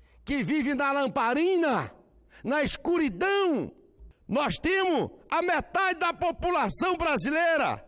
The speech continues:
cem milhões de pessoas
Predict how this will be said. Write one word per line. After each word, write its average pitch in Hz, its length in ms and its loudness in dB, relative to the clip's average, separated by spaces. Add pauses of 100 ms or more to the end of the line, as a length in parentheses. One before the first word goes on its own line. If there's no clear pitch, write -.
(440)
cem 370 480 -2
milhões 370 600 2 (720)
de 285 120 -4
pessoas 330 920 0